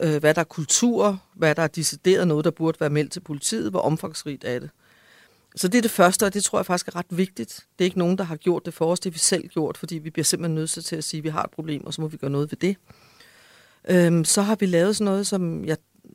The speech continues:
øh, sådan helt basalt, der hedder, at, øh, vores elever har et sted at klage. Der var, altså, eleverne på vores skole havde ingen rettigheder. Det har de nu.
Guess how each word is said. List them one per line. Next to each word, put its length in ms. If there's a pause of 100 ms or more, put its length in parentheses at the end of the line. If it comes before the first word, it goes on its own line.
(240)
øh, 280 (500)
sådan 160
helt 240
basalt, 520
der 60
hedder, 580
at, 120 (180)
øh, 400
vores 200
elever 320
har 160
et 100
sted 240
at 60
klage. 380 (720)
Der 60
var, 160 (140)
altså, 160
eleverne 540
på 100
vores 200
skole 320
havde 380
ingen 280
rettigheder. 440 (440)
Det 80
har 140
de 120
nu. 220